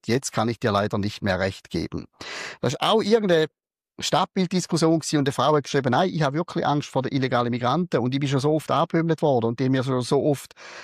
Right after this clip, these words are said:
sehr aggressiv, unmoralische Angebote gemacht“ und so weiter. Und dann ist die mit der Dame da in einen,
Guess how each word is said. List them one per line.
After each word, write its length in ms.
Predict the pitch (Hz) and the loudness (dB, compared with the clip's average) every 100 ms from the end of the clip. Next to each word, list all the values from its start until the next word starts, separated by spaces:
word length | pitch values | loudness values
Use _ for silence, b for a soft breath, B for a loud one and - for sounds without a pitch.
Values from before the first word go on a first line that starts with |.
| B | B
sehr 280 | - 143 139 | 0 2 2
aggressiv, 540 | 135 139 - 143 143 | 0 -2 0 0 0
unmoralische 680 | 165 156 143 131 135 131 113 | 0 2 4 4 2 0 2
Angebote 440 | 151 170 160 160 | 2 2 0 0
gemacht“ 300 | 160 151 - | 0 0 0
und 180 | 143 131 | -2 0
so 100 | 127 | 0
weiter. 320 | 185 - 220 | -2 0 0
Und 160 | 160 139 | 0 0
dann 80 | 147 | 0
ist 160 | 139 | 0
die 80 | 147 | 0
mit 180 | 139 - | 0 0
der 220 | 160 208 | 0 2
Dame 300 | 151 139 139 | 0 0 0
da 120 | 127 | 0
in 100 | 123 | 2
einen, 140 | 120 | 0